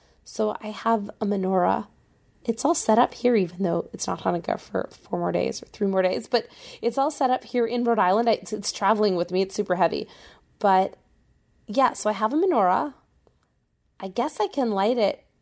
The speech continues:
up in Washington Heights. People are lighting all sorts of things up there. It smells like pot most of the time in that building. <laughs> Um, my friend already has his little Christmas tree set up. That's weird, living with a Christmas tree, but okay.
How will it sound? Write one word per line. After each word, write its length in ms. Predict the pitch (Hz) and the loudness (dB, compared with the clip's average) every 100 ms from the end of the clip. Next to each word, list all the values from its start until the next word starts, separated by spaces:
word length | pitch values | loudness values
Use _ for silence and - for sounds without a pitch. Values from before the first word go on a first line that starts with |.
| _ _ _ - | _ _ _ -4
up 220 | 208 - | -2 0
in 180 | 214 190 | 0 2
Washington 480 | 185 190 196 - 190 | 0 0 -6 -6 -2
Heights. 420 | 214 214 - - | 0 0 -2 -10
People 300 | - 233 233 | -14 -6 0
are 100 | 196 | 2
lighting 300 | 190 208 208 | 4 4 2
all 100 | 175 | 2
sorts 260 | 214 415 | 0 0
of 80 | 240 | -2
things 220 | 180 175 | -2 -2
up 140 | 170 - | -2 -2
there. 180 | 170 170 | -2 -2
It 120 | - | -4
smells 280 | - - 127 | -4 -2 -2
like 160 | - | -6
pot 280 | - - - | 0 0 0
most 280 | 269 370 - | 0 0 -2
of 100 | 294 | -4
the 80 | 320 | -4
time 340 | 320 403 349 | -2 0 2
in 80 | 277 | 2
that 180 | 214 - | 0 0
building. 380 | 185 139 120 - - - - - | 0 0 -6 -12 -20 -20 -20 -18
<laughs> 300 | - - 359 302 | -8 -2 0 0
Um, 140 | 349 339 359 381 _ - - - _ _ _ - | 0 0 -2 -6 _ -20 -20 -20 _ _ _ -4
my 180 | 269 269 | -2 0
friend 200 | 311 302 | 2 2
already 220 | 311 302 | 2 2
has 140 | 277 | 0
his 140 | 269 254 | 0 -2
little 160 | 269 | -2
Christmas 400 | 247 311 220 240 | 0 -2 -2 -4
tree 180 | - 226 | -4 -4
set 180 | 220 220 | 0 0
up. 140 | 226 | 2
That's 240 | 269 330 240 | 2 2 0
weird, 300 | 220 214 226 | 2 2 2
living 260 | 220 214 | 2 2
with 100 | 214 | 0
a 60 | 202 | -2
Christmas 400 | - 185 - - | -2 -4 -4 -4
tree, 340 | - 208 359 - _ - | 0 2 2 -2 _ -6
but 340 | 202 185 - | 0 0 2
okay. 340 | - - 277 | 0 2 0